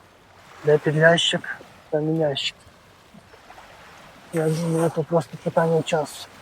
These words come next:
коли він підійде. Ближній поки я тримаю, але по ситуації вже буду дивитися.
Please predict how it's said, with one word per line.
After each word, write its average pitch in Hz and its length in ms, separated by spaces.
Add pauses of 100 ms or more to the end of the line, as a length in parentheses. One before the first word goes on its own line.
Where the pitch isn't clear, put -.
(140)
коли 156 140
він 156 140
підійде. 151 480 (3250)
Ближній 175 540
поки 170 240
я 160 180
тримаю, 180 640 (1600)
але 151 280 (760)
по - 60
ситуації 156 640
вже 147 100
буду 139 200
дивитися. 135 480